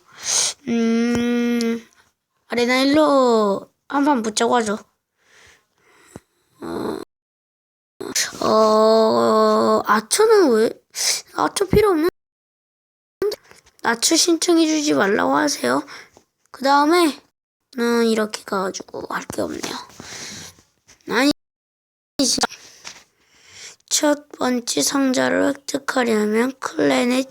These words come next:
최소 칠십 개의 크라운을, <gasps> 치-, 칠-,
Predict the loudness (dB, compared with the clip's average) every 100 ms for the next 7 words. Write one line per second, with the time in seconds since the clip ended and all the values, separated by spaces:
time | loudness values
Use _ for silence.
0 | -8 -4 0 2 2 0 -2 -12 -10 -10
1 | -12 _ _ -6 0 2 2 2 0 -4
2 | -8 -2 0 0 -4 -10 -2 0 2 0
3 | 0 -2 -10 _ _ _ -4 0 0 -2
4 | -6 _ _ _ _ -4 -4 0 2 4
5 | 6 4 2